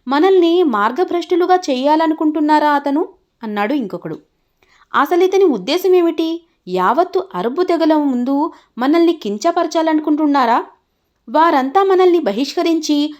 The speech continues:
వారు మన దగ్గరకు రాకుండా చేయాలని భావిస్తున్నారా? మన వ్యాపారం పూర్తిగా దెబ్బతిని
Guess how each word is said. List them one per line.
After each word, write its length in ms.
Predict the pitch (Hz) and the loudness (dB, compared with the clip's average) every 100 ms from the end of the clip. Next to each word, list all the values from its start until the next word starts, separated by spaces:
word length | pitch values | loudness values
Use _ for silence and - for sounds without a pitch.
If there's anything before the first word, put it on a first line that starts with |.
| _ 208 | _ -2
వారు 280 | 226 294 | 0 2
మన 220 | 330 339 294 | 2 0 0
దగ్గరకు 480 | 196 196 320 370 | -4 2 2 2
రాకుండా 500 | 392 330 339 320 339 339 | 2 2 0 0 0 -2
చేయాలని 400 | 175 190 254 311 | -4 0 0 0
భావిస్తున్నారా? 800 | 302 294 302 302 294 294 285 285 294 _ _ _ _ _ - | 0 -2 -2 -4 -2 0 2 0 -2 _ _ _ _ _ -4
మన 180 | 269 277 | 0 0
వ్యాపారం 640 | 175 170 202 302 311 320 | 0 0 0 2 2 2
పూర్తిగా 520 | 294 247 285 294 302 | -2 -4 -2 -2 0
దెబ్బతిని 720 | 226 185 202 277 285 262 254 | 0 -2 -2 -2 0 -2 -4